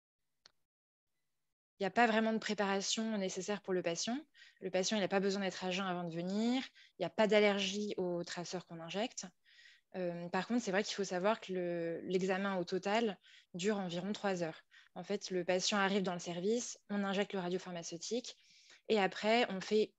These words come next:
une partie des images au moins deux heures après l'injection. Donc, le patient doit rester dans le service pendant un,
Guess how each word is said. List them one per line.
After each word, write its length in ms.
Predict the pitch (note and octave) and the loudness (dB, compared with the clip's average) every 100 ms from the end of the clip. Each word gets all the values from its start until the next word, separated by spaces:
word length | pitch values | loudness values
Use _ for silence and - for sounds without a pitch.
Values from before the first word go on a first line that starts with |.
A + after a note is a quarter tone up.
| - | -6
une 100 | G3 | -2
partie 300 | F#3+ - G3+ | -2 -2 0
des 200 | F#3 F3 | 0 0
images 420 | F#3 G#3 A#3 G#3+ - - | 0 0 2 -2 -4 0
au 80 | G#3+ | 2
moins 200 | G#3+ A3 | 4 2
deux 200 | G3+ G3 | 2 2
heures 100 | G#3 | 2
après 200 | F#3+ F#3+ | 0 -2
l'injection. 380 | F#3 F3+ - - _ - - - | -4 -4 -8 -12 _ -20 -20 -10
Donc, 120 | F3+ | -4
le 60 | F#3 | 0
patient 400 | F#3 - A3 A#3 | 2 2 2 4
doit 160 | G3 | 4
rester 220 | F3+ G#3 | 2 0
dans 100 | F#3+ | -4
le 60 | F#3 | -6
service 300 | F3+ F#3 G#3 | -6 -6 -6
pendant 180 | F#3 E3+ | -6 -6
un, 160 | D#3+ | -8